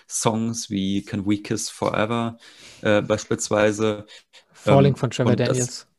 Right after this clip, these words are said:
Speaker 1: Genau, Falling von Trevor Daniels, auch
Speaker 2: Ja.
Speaker 1: sehr beliebt, was auch damit zusammenhängt, dass TikTok-Stars mitunter von großen Musiklabels dafür bezahlt werden,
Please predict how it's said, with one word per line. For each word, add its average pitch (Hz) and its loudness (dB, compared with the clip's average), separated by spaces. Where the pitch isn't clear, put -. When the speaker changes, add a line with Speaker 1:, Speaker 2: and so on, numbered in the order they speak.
Speaker 1:
Genau, 120 4
Falling 135 4
von 120 0
Trevor 110 -4
Daniels, 120 2
auch - -2
Speaker 2:
Ja. 147 0
Speaker 1:
sehr 139 2
beliebt, 110 -2
was 123 0
auch 135 4
damit 123 4
zusammenhängt, 117 -2
dass 120 -2
TikTok-Stars - -2
mitunter 117 0
von 110 -4
großen 110 -2
Musiklabels 101 0
dafür - 0
bezahlt 110 0
werden, 117 -4